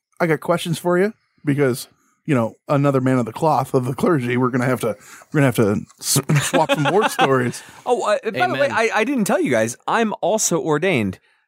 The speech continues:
Speaker 2: uh, in the Church of the Dude. I'm not kidding.
Speaker 3: The Church of the
Speaker 2: Uh,
Speaker 3: Dude.
Speaker 2: my good friend, uh, Ken Mantell, uh, was getting married, and they, his wife is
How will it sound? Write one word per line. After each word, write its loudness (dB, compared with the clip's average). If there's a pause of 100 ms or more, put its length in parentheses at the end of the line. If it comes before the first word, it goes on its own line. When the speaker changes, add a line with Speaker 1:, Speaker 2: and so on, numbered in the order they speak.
(160)
Speaker 2:
uh, 0
in 0
the 0
Church -2
of -2
the 0
Dude. 0
I'm 0
not 0
kidding. 0 (120)
Speaker 3:
The -4
Church -4
of 2
the 2
Speaker 2:
Uh, 2
Speaker 3:
Dude. 2
Speaker 2:
my 2
good -2
friend, 0
uh, 2
Ken 0
Mantell, 0 (340)
uh, 2
was -2
getting 0
married, 2
and 0
they, 0
his 2
wife 0
is 0